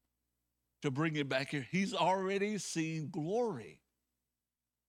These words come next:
And child of God, you got something to look forward to. God's got an eternity for you that's better than you can dream up.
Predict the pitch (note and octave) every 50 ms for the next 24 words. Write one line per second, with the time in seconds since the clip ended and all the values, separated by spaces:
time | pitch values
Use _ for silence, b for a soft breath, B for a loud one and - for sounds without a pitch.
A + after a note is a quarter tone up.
0 | _ _ _ _ _ _ _ _ _ _ _ _ _ _ _ _ _ _ _ _
1 | _ _ _ - A#2+ - - E3+ F3 F#3+ F#3+ F3+ F3+ D#3 D3 F3+ F#3+ F3+ D#3 C#3
2 | B2+ C3 E3 F3 D#3 E3 D#3 D3 - E3+ E3 D#3 C3+ D#3+ D3 C#3+ C#3+ C#3+ D3 D#3
3 | A#2+ - - D#3+ D3+ D3+ D3 C#3+ C3+ - - A#2+ A2 G#2 G2+ - _ _ _ _
4 | _ _ _ _ _ _ _ _ _ _ _ _ _ _ _ _ _ _ _ _
5 | _ _ _ - C3+ C#3 D#3 E3 E3 D3 B2+ B2 D3 D3 D3+ C#3 - - _ _
6 | _ _ _ _ _ _ - F3 G3 C#3+ C#3+ C3 - - - F3 F3+ F#3 F3 D3
7 | F#3 F3+ E3+ - - D#3+ D#3+ D3 D3 E3+ F#3 F#3+ F#3+ D3+ C#3+ C3 B2+ - D3 C#3+
8 | D#3+ F3 F#3 F3+ F#3+ E3+ C#3+ D3+ C#3 C3+ D3 E3+ F#3+ E3+ - D3 C#3+ C3+ B2 G#2+
9 | A2+ C3+ D#3+ F#3 G3+ G#3 F#3+ E3+ C#3+ A2+ F2 - -